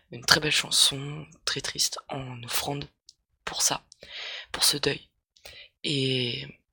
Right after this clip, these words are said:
un ou deux épisodes plus tard, un deuxième avion tombe, avec des gens que j'aimais pas dedans. Mais le M J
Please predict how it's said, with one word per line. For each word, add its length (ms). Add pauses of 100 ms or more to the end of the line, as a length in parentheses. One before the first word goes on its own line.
(1040)
un 120
ou 100
deux 260
épisodes 380
plus 200
tard, 320
un 40
deuxième 400
avion 260 (100)
tombe, 280 (880)
avec 280
des 100
gens 140
que 60
j'aimais 220
pas 200
dedans. 280 (1120)
Mais 400 (640)
le 180
M 360
J 320